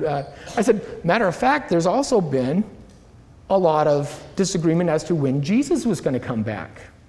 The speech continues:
Nineteen fourteen, nineteen eighteen, nineteen twenty-five. "Well, well, you gotta understand that we're merely men, and men can make mistakes."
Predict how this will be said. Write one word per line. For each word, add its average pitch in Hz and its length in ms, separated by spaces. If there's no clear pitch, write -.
Nineteen 110 360
fourteen, 147 720
nineteen 110 380
eighteen, 147 580
nineteen 120 380
twenty-five. 127 520
"Well, 196 320
well, 180 340
you 214 60
gotta 208 200
understand 170 440
that 160 100
we're 175 140
merely 156 320
men, 147 500
and 160 120
men 151 160
can 143 160
make 135 220
mistakes." - 720